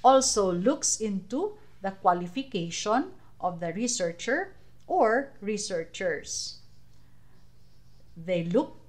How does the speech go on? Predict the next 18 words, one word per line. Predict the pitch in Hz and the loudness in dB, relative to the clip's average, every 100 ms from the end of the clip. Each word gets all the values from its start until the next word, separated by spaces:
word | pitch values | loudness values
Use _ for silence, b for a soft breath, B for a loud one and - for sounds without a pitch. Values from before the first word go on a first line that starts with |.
| - - | -20 -4
into | 214 247 240 - 311 427 - - - - | 0 2 2 0 0 0 -2 -18 -20 -10
the | 185 - | -8 -4
adequacy | 170 160 180 - 190 196 - 339 403 - - - | -6 -4 -8 -6 -4 -2 0 0 -2 -6 -6 -4
of | 175 | -4
the | 175 160 - - | -6 -8 -8 -4
facilities | 170 - 170 165 - 269 453 - - - - - - - - - - - - - - - | -2 -2 -6 -10 -4 0 2 2 0 -4 -16 -18 -18 -18 -18 -18 -18 -18 -18 -18 -14 2
and | 330 277 277 233 - - - - - | 6 6 6 2 -4 -18 -20 -20 -2
community | 220 214 233 262 233 - 185 175 180 - - - - - - | 0 4 4 4 2 -2 -6 -6 -8 -16 -18 -20 -20 -14 -6
involvement. | 185 175 165 147 147 151 139 - - - - - - - - - - - - 151 | -4 -4 -6 -6 -8 -8 -8 -10 -18 -18 -18 -20 -20 -20 -20 -20 -20 -20 -18 0
Based | 147 320 415 - | 6 6 4 2
on | 247 220 | 2 2
these | 214 208 | 0 -2
considerations, | - 180 190 311 294 240 170 165 196 190 208 - - b b | -2 -2 -4 -4 0 0 0 -4 -4 -4 -6 -10 -12 b b
there | 196 254 - | 2 4 6
are | 208 202 | 2 2
four | - 247 269 359 - | 0 6 6 6 4
possible | 190 196 - 233 269 269 - | 2 4 0 0 0 0 -2
actions | 165 - - 240 320 370 - | -4 -4 0 2 2 2 -2